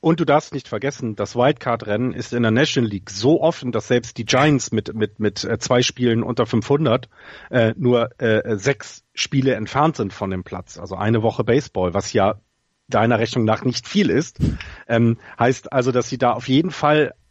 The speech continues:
auch noch viele, viele Kandidaten auf dem Trading-Markt Bedürfnisse haben werden. Und da sind's eben Teams, die sich wieder zurückspielen, wie die Pirates, ne? Da kommen wir nachher noch zu. Die plötzlich wieder da sind und sich auch überlegen müssen, was machen wir denn jetzt? Greifen wir an?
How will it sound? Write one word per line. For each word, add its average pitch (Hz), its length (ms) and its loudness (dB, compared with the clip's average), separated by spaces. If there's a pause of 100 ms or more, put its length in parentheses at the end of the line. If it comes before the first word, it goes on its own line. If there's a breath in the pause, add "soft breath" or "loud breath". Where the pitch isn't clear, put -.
(140)
auch 147 240 2
noch 131 100 -2
viele, 180 320 -2
viele 143 300 -2
Kandidaten 127 680 0
auf 131 220 -2
dem 131 100 -4
Trading-Markt 123 760 2 (220)
Bedürfnisse 120 680 -2
haben 95 320 0
werden. 98 340 2 (300 loud breath)
Und 113 140 0
da 113 80 4
sind's 160 240 2
eben 135 260 -2
Teams, 151 240 2
die - 80 -12
sich 113 220 -6
wieder 120 180 4
zurückspielen, 98 680 -2
wie 104 60 0
die 110 80 0
Pirates, 110 480 0
ne? 185 140 2
Da 117 100 -6 (100)
kommen 110 200 -2
wir - 20 0
nachher 95 220 0
noch 90 100 -2
zu. - 340 -8 (840 loud breath)
Die 135 80 0
plötzlich 123 540 -4
wieder 110 180 -2
da 92 240 2
sind 143 220 -4
und 107 160 -10
sich 104 120 -2
auch 123 80 -2
überlegen 117 320 0
müssen, 101 200 -4
was 107 100 -2
machen 104 260 -2
wir 156 80 0
denn 104 140 2
jetzt? 92 220 -2
Greifen 98 260 0
wir 92 100 2
an? 107 260 0